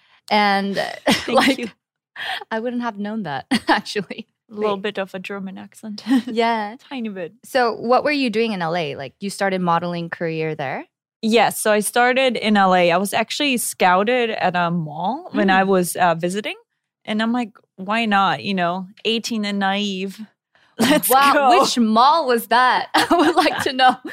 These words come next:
Speaker 1: Where in L A?
Speaker 2: Burbank. <laughs>
Speaker 1: Oh, wow, really?
Speaker 2: Yes.
Speaker 1: Nice.
Speaker 2: So that's how it kinda all started. And then I actually, I was casted for a K-pop music video.
Speaker 1: Which K-pop music video?
Speaker 2: Uh, J Y J Junsu.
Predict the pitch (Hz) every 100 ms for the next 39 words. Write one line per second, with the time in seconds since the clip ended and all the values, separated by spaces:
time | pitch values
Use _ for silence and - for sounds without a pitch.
0 | - - 254 294 370 330 269 247 247 302
1 | 370 311 302 349 392 339 339 - 349 480
2 | 508 294 - 349 554 539 480 392 330 403
3 | 539 466 311 254 233 220 214 196 262 -
4 | - - - _ _ 214 233 254 269 214
5 | 185 175 170 170 - - - 233 269 311
6 | 392 392 269 285 262 220 220 - 196 196
7 | 196 180 196 208 208 190 190 - 240 233
8 | 240 202 _ _ _ _ _ _ - 208
9 | 214 233 240 247 - - - 269 311 -
10 | 214 - 202 185 185 - 196 - 539 -
11 | 294 240 220 208 208 202 247 240 160 135
12 | 147 262 - _ - 202 208 - - 190
13 | 185 185 160 180 170 170 175 165 156 156
14 | 208 196 185 214 226 220 202 196 196 190
15 | 196 196 202 - 139 127